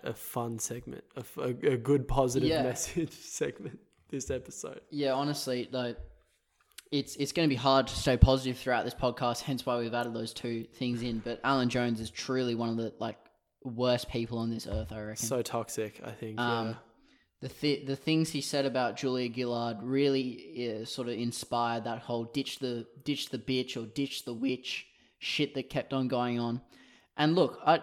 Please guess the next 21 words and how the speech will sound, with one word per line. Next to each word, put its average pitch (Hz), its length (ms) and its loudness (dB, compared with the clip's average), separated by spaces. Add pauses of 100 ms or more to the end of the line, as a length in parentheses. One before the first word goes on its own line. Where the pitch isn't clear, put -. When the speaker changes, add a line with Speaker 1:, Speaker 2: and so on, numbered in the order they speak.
Speaker 2:
look, - 380 -4
Julia 202 320 6
Gillard, 147 340 4 (200)
you 139 100 -2
can 147 120 -2
have 165 160 4
your 143 80 6
opinions 139 440 0
about 120 260 0
her 127 180 0
as 123 120 0
a 123 40 -8
politician, 151 680 0 (720)
and 131 160 2
it's 127 180 -2
that 139 360 0
old 156 300 4
saying 147 260 2
of, 117 100 -6
you 135 120 0
know, 123 140 -2